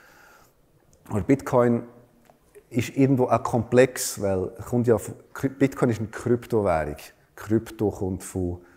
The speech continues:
Kryptographie, also Verschlüsselung, sig-, digitale Signaturen, das ist alles, was wir eigentlich noch nicht so im Alltag kennen.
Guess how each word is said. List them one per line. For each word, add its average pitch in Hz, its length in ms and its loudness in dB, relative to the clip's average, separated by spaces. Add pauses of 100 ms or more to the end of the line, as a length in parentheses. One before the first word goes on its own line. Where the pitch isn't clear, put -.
(160)
Kryptographie, 98 840 -2 (680)
also - 140 -12
Verschlüsselung, 95 720 -2
sig-, - 540 -16
digitale 92 480 -6
Signaturen, 98 720 -4
das 78 120 -10
ist - 80 -6
alles, 98 260 0
was 95 80 -2
wir 92 120 -4
eigentlich 90 280 -6
noch 95 100 -4
nicht 104 180 -2
so 98 120 -4
im 95 120 -4
Alltag 87 460 -6
kennen. 76 380 -8